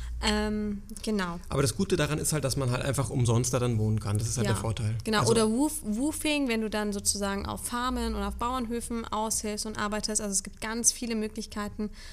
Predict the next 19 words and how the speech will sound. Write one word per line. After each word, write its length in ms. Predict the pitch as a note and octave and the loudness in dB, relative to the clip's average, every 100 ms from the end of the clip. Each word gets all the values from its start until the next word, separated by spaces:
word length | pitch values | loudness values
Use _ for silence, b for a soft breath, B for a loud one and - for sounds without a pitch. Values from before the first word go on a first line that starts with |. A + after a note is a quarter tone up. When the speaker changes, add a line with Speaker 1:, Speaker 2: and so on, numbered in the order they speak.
| B B | B B
Speaker 1:
wie 100 | G#3+ | 0
man 120 | G#3+ | 2
sich 200 | G3+ G3+ G#3 | 2 -2 0
online 300 | G3+ G3+ G3+ | 0 0 -2
was 100 | F#3+ | -2
da, 120 | G3 - - | -4 -6 0
ja, 160 | G#3+ | 2
oder 140 | G3 G#3 | 2 -2
auch 100 | - | -2
online, 280 | G#3 F#3 | 0 0
genau, 200 | F#3 F#3+ | 0 0
wie 80 | F#3+ | 0
man 100 | G3 | 0
sich 140 | F3+ F#3+ | 0 -2
auch 140 | F#3 B B - | -4 B B -2
online 240 | G#3 G#3 | 2 2
theoretisch 400 | G3+ G#3 G3+ - | 0 -4 -4 -2
was 120 | G3+ G3 | 0 0
dazu, 340 | G3 - | 0 0